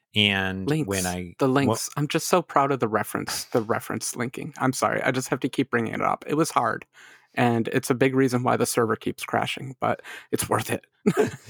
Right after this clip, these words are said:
Speaker 1: Well, you know, that really brings us to today's point, which is,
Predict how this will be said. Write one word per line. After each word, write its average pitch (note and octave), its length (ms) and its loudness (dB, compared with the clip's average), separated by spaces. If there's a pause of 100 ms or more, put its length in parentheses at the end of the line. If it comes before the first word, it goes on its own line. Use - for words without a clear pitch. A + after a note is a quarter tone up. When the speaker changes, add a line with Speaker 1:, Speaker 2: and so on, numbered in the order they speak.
(260)
Speaker 1:
Well, C3 300 2
you D3+ 120 2
know, B2 120 2
that D#3+ 160 2
really D3 220 0
brings G#2+ 320 -2
us - 180 -4
to F#2+ 140 -4
today's F2 380 -4
point, G2 440 -4
which F#2+ 240 -6
is, F2 380 -6